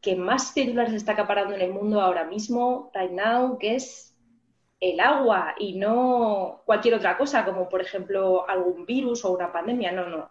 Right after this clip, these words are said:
es el agua, que lo sepáis. Bueno, igual quizá luego hablemos un poco de algún virus, pero en principio vamos a hablar de agua.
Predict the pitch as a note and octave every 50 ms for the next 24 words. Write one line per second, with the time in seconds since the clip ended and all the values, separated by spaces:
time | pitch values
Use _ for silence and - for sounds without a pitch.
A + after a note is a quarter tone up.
0 | - - G#3+ - G3+ F3+ E3 D#3 D#3 - - D#3+ D#3+ E3 - E3+ - - F3+ -
1 | - - - - - - _ _ - - - - - - A3+ G#3 F#3 E3 F3+ F3+
2 | G3+ G#3 A3 A3+ A3 A3 A3+ A3 A3+ G#3+ G#3 G#3 G#3 G#3 G#3 G3+ G3+ F#3+ G#3 G#3
3 | - F#3 G3+ G3 G3+ G3 G3 G3 G3 G#3+ A3+ C#4+ D#4+ - _ - F3 F3 E3+ F3
4 | E3+ - - _ _ - - - - F#3 _ - F3+ E3+ E3 - - E3 D#3+ -
5 | - - - - - - -